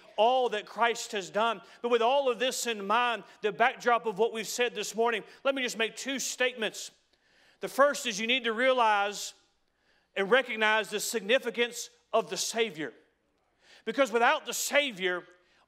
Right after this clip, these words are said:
all of us are at that great white throne of judgment. And this morning, without a Savior, all of us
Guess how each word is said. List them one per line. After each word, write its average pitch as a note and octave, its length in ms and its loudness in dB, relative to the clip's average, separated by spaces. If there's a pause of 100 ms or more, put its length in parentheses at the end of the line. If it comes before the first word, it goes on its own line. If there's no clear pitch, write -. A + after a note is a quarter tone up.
(120)
all C#4+ 340 6
of G3 120 -2
us - 400 -2 (560)
are A3 100 4
at B3 80 2
that G3+ 180 0
great A#3 240 2
white A#3+ 200 2
throne G#3+ 240 -2
of F3 80 -6
judgment. F#3 400 -4 (960)
And F3 100 -2
this B3+ 160 0
morning, D4 320 4
without C4 280 4
a B3 40 -4
Savior, A#3+ 640 0 (520)
all D4 320 6
of F#3+ 100 -2
us - 320 -2